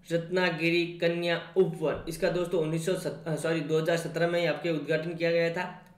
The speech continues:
रत्नागिरी कन्या उपवन। तो दोस्तों, ये आपके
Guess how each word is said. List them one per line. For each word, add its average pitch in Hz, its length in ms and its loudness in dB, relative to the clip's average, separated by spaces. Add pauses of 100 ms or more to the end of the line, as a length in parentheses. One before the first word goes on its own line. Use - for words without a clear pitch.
(120)
रत्नागिरी 170 560 0
कन्या 160 520 -2
उपवन। 160 300 -4 (2750)
तो 175 80 -6
दोस्तों, 185 280 2
ये 180 180 8
आपके 175 440 4